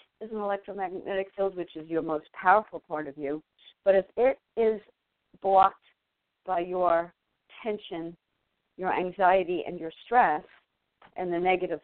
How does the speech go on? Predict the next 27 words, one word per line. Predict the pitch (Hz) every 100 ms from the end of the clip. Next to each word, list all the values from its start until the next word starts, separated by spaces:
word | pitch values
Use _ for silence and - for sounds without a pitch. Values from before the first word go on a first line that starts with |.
| -
thoughts, | 202 151 117 - _ _ _ _ _ _
it | 202
has | 190 180
no | 196 196 175 - -
other | 202 196 170 165 165
way | 185 165
of | 165
being, | - 311 175 165 170 _ _ _ _ _ _
literally | - 196 202 196 185
project | 185 - 180 175 156 - 147
out | 180 165 156 - _ _ _ _
that | 175 165 -
kind | 185 156
of | 147
frequency | 175 160 156 156 - 135
and | - 165
then | 151
attract | 151 - 180 139 - 170
more | 190 135 - _ _
electromagnetic, | 147 156 151 156 151 175 170 170 160 160 92 - _ -
magnetic, | 156 156 151 110 - -
okay? | 151 151 123 - _ _ -
So |
that's | 175 190 - _ _ _ _ _ _ _
the | 185
way | 170 170
we | 160 165